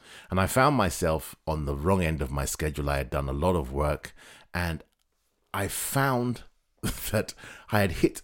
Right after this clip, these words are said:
a really tired point, and I knew that I had so much more to do.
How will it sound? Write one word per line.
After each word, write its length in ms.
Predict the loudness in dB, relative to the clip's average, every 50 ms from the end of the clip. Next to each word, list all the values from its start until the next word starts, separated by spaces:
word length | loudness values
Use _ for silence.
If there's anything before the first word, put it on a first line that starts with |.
| -6 -4
a 260 | -4 -4 -4 -4 -8 _ -20 -14 -8
really 400 | -4 2 4 4 4 4 2 0
tired 460 | -2 -2 0 0 0 0 0 -4 -6
point, 360 | -6 -4 -4 -4 -4 -4 -6 -6
and 100 | -4 -2
I 120 | -2 -2
knew 220 | 0 0 2 2 2
that 120 | 2 0 0
I 80 | 0
had 180 | -2 -2 -2 -4
so 240 | -2 0 0 0 0
much 260 | 0 -2 -4 -6 -6
more 200 | -6 -4 -6 -6
to 120 | -6 -6 -8
do. 160 | -8 -8